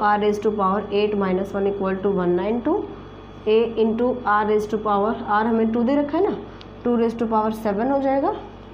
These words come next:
वन नाइन टू। तो ये आ जाएगा वन नाइन टू और टू raise to power seven कितना होता है?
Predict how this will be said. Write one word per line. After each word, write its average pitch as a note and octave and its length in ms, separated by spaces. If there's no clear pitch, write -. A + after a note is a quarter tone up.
वन G#3 240
नाइन E3+ 180
टू। - 140
तो - 680
ये G#3 80
आ F#3+ 140
जाएगा G3 340
वन G3+ 200
नाइन G#3 360
टू D4 180
और F3+ 300
टू A3+ 160
raise G#3+ 160
to B3 100
power G#3+ 280
seven A3 200
कितना A3 240
होता A#3 200
है? D#4+ 200